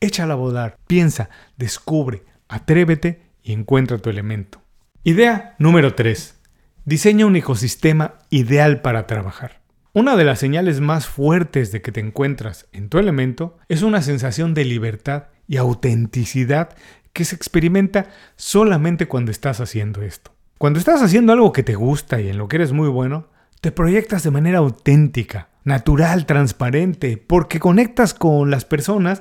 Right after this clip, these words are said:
y con lo que estás haciendo. Además, estás proyectando tus intereses. Eres completamente natural y transparente. Cuando estás en tu elemento, las ideas llegan de manera más rápida y abundante.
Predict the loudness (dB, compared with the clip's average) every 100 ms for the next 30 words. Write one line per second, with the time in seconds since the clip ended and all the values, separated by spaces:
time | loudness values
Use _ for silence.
0 | -4 2 4 4 2 0 -2 0 -2 0
1 | 0 2 -2 -2 _ 0 4 6 4 2
2 | -8 -8 -2 -2 2 4 4 2 2 4
3 | 2 2 4 4 4 4 6 6 2 -4
4 | -8 _ 0 0 0 -4 -4 -2 -2 -2
5 | -2 -2 -2 -2 -4 -4 -4 -4 -6 -8
6 | -8 -12 -12 -12 -14 -20 _ -2 2 2
7 | 2 -2 2 2 2 2 2 0 -2 -2
8 | -2 -2 0 2 2 2 2 0 0 -2
9 | -2 -2 -4 -4 -4 -4 -2 -2 0 0
10 | 2 0 -2 -2 0 0 0 -2 -4